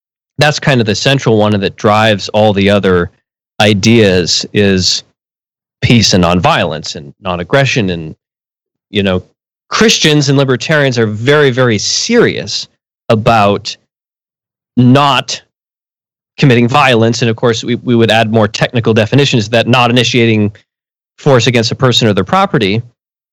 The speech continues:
And that, that, I mean, it, when you, when you lay it out like this, I, to me, it seems very obvious. And that was kind of my goal. For some people, Christianity and libertarianism just has nothing to do with each other. They're opposed, or,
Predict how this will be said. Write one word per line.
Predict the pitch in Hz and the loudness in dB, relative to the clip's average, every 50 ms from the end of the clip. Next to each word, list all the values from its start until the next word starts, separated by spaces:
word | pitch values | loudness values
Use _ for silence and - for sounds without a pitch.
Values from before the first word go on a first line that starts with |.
| _ _ _ _ _ _ _ _ _ | _ _ _ _ _ _ _ _ _
And | 170 160 160 160 160 156 156 156 156 156 143 - - - - _ _ _ _ _ _ _ _ | 0 2 2 2 2 2 2 2 0 0 -2 -4 -10 -14 -18 _ _ _ _ _ _ _ _
that, | 147 185 226 - 190 | -2 0 0 0 0
that, | 269 370 - _ _ _ _ _ _ _ _ - | -2 -2 -2 _ _ _ _ _ _ _ _ 0
I | 226 | 2
mean, | 240 247 240 185 | 2 2 0 0
it, | - 202 - - - _ _ _ _ _ _ | -2 -4 -4 -4 -12 _ _ _ _ _ _
when | - 233 240 | 0 2 4
you, | 254 269 269 | 4 4 2
when | 208 214 254 262 247 | 2 2 2 4 4
you | 262 262 | 4 4
lay | 302 392 370 | 4 2 2
it | 262 | 2
out | 196 220 254 269 208 | 0 0 0 0 0
like | 190 170 156 147 | 0 -2 -2 -2
this, | 165 156 - - | -4 -6 -4 -4
I, | 170 226 285 | -4 -4 -4
to | - _ - 180 - 254 | -4 _ -10 -6 -2 0
me, | 339 392 349 | 2 2 0
it | - | 0
seems | - 233 190 147 131 | 0 -2 -2 -2 0
very | 147 135 123 - | 0 0 0 0
obvious. | - 131 147 143 120 78 78 - - | 0 -2 -2 -2 -2 -6 -10 -6 -4
And | 170 | -2
that | 233 247 | 0 0
was | 226 - | -2 -2
kind | - 196 170 | 0 0 0
of | 139 | 2
my | 117 101 | 0 0
goal. | 87 - 117 98 71 52 - - _ _ _ _ _ _ _ _ _ _ _ _ _ _ | 0 0 0 0 0 -2 -6 -10 _ _ _ _ _ _ _ _ _ _ _ _ _ _
For | - 175 170 | -4 -2 0
some | - 294 339 311 | 2 2 0 2
people, | - 254 240 196 196 185 175 | 2 0 2 2 2 0 0
Christianity | - 254 269 - - 220 196 185 180 165 | 0 -2 -2 -2 0 0 0 2 2 2
and | 151 147 | 2 2
libertarianism | 151 147 139 131 - 135 127 123 117 117 110 113 110 104 | 2 0 0 -2 0 0 0 2 2 0 0 0 0 0
just | 127 117 127 120 - | -2 -2 -4 -4 -2
has | 113 113 107 120 | -2 -2 0 2
nothing | 117 135 151 151 170 151 | 2 2 2 2 2 2
to | 123 107 | 0 0
do | 92 107 123 131 | 0 2 2 2
with | 117 110 - | 2 2 0
each | 92 - - - | -4 -4 -2 -2
other. | 95 90 92 85 | 0 0 0 0
They're | 82 80 80 | 2 0 0
opposed, | 87 - - - 135 131 120 113 104 98 90 82 - 82 | 0 -2 -2 -2 0 2 4 4 4 2 0 -2 -2 -2
or, | 80 82 73 80 | -2 0 0 -2